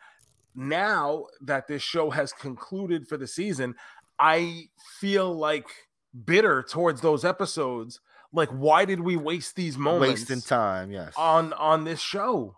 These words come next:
Speaker 2: I don't know, bro. You saying Filoni and <laughs> Favreau, we trust. But, uh, I don't know. After now that it's done, I'm like, Well, you know, I gave you guys the benefit of the doubt. Yeah, you gave me some good Mando stuff,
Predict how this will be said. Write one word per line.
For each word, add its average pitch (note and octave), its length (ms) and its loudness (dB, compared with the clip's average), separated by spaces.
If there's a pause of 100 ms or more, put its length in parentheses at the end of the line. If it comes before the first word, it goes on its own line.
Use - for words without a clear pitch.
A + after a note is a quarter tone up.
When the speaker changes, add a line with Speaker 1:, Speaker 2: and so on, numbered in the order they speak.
(400)
Speaker 2:
I F#2 120 -6
don't A#2+ 180 -6
know, C#3 240 -6
bro. A#2+ 420 -4 (480)
You - 60 -8
saying C#3 340 4
Filoni C#3+ 680 2
and B2+ 420 -8
<laughs> - 40 -20
Favreau, B2 920 2
we A2+ 120 -8
trust. - 600 0 (640)
But, A#2 300 2
uh, A#2+ 200 2
I C#3 120 6
don't F#3+ 140 4
know. G#3 180 4
After E3+ 320 -2
now G3 240 2
that G#3 120 0
it's G3+ 140 -2
done, A3+ 280 2
I'm E3 120 -2
like, D#3+ 300 -6
Well, C4+ 480 -2
you F3 120 -8
know, F#3 60 -2
I F3+ 80 -2
gave F#3+ 240 -2
you F#3+ 80 -10
guys F#3+ 240 -2
the F3 80 -10
benefit G3 440 -4
of F3+ 100 -4
the D#3+ 60 -14
doubt. G#3 360 0 (600)
Yeah, C3+ 300 0
you A3 160 -4
gave G3+ 220 -4
me G3 100 -6
some F3+ 220 -8
good F3 180 -2
Mando F3+ 540 -2
stuff, D#3+ 580 -4